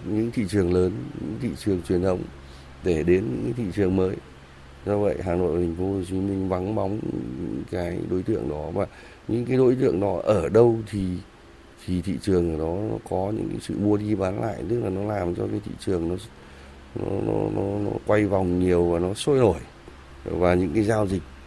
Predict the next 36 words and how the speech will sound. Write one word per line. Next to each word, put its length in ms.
của 360
Hà 100
Nội 180
và 100
Thành 180
phố 100
Hồ 200
Chí 140
Minh 320
kể 280
từ 100
đầu 240
năm 220
đến 140
nay, 200
theo 320
điều 200
tra 240
đánh 200
giá 300
của 100
bọn 220
mình 340
thì 80
phần 180
lớn 280
là 480
những 500
người 280
có 80
nhu 240
cầu 280
mua 280
sử 260
dụng 220
thật 160